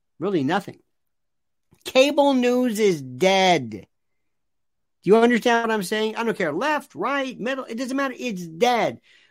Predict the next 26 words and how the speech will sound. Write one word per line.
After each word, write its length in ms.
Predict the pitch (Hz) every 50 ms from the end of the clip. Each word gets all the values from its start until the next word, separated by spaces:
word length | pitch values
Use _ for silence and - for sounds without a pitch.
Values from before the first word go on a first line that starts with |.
| _ -
But 140 | 220 226 185
Fox 580 | - - - - 294 302 294 285 - - - -
News 380 | 269 269 269 269 262 220 175
is 160 | 202 202 185
the 200 | 175 220 220 214 - -
ultimate 640 | 247 254 262 240 - - 226 214 190 185 185 -
casualty. 920 | - - 208 220 233 220 214 202 165 165 160 143 135 131 - - - _ _ _ _ _ _ _ _ _ _ _ _ _ _ _ _ _ _ _ _ _ _ _ _ _ _ _ _ -
And 120 | 220 233
it's 220 | 247 233 - - -
not 220 | 285 294 302 277
just 220 | 196 269 254 220 220
about 180 | 214 220 196
Fox 360 | - - 220 220 208 - -
News. 360 | - 226 226 214 208 180 - - -
It's 240 | - 226 185 - -
the, 420 | - - 208 196 185 175 - - - -
it's 220 | 196 180 - -
the 480 | - 190 180 180 180 175 170 170 160 - _ _ _ _ _ -
alleged, 880 | 185 196 196 202 214 226 233 196 175 165 175 170 151 147 143 151 156 151 _ _ _ _ _ _ _ -
the 180 | 160 165 175 175
so-called, 720 | - - - 226 220 220 202 - - 165 151 147 147 143
the 200 | 143 170 165 156
putative 720 | - - - - 240 247 226 190 190 160 151 156 147 151 -
conservative 580 | - 165 147 135 - 190 196 180 170 160 139
message 380 | 143 143 143 131 - 175 156 190
also, 480 | 214 233 254 196 - 160 147 151 151